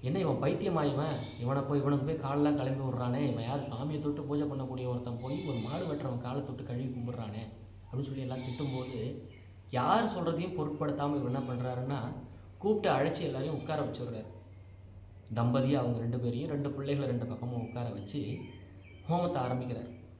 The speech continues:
பூஜையில என்னென்னலாம் ஆகுதி சொல்லி மந்திரம் சொல்றாரு, சொல்லும்போது அந்த பொருட்களை எல்லாம் இவங்களுக்கு தானமா கையில கொடுக்குறாரு, அபிர்வாகமா கையில கொடுக்குறாரு.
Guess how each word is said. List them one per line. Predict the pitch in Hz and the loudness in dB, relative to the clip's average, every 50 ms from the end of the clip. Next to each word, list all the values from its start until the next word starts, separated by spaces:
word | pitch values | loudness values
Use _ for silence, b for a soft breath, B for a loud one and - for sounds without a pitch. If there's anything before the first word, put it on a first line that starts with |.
| - - - - - - - - - - - - | -20 -20 -20 -20 -18 -18 -18 -18 -18 -16 -6 0
பூஜையில | 160 170 - 170 165 151 - | 2 2 4 6 6 6 6
என்னென்னலாம் | 127 120 123 131 143 143 147 147 143 147 147 151 160 175 | 6 6 6 6 6 8 8 8 8 8 6 6 4 2
ஆகுதி | - 127 139 151 156 165 156 147 | 2 2 2 4 4 4 4 4
சொல்லி | - 139 131 139 147 | 2 2 2 0 0
மந்திரம் | 143 123 123 120 127 151 151 | 0 0 0 0 2 0 0
சொல்றாரு, | 131 131 127 127 127 123 120 104 98 - | 0 -2 -2 -2 -2 -2 -2 -2 -2 -2
சொல்லும்போது | - 135 147 147 147 147 - 160 | 0 2 4 4 4 4 4 4
அந்த | 143 139 - 127 | 2 2 0 -2
பொருட்களை | - - 185 175 - - 180 165 156 147 | 0 2 2 2 2 2 2 2 4 4
எல்லாம் | 143 143 147 165 | 4 4 4 4
இவங்களுக்கு | 165 147 143 131 127 117 - 113 | 4 2 2 2 2 2 2 4
தானமா | 120 123 123 131 | 4 4 4 2
கையில | 127 - 101 113 123 | 0 0 0 0 0
கொடுக்குறாரு, | 127 127 131 135 - - - - 110 | 0 0 -2 -2 -2 -4 -4 -4 -2
அபிர்வாகமா | 123 131 131 135 127 117 117 120 127 | 0 0 2 2 2 2 2 0 0
கையில | 135 - 107 - - | 0 -2 -2 -4 -4
கொடுக்குறாரு. | - - - - - - | -4 -4 -4 -4 -4 -4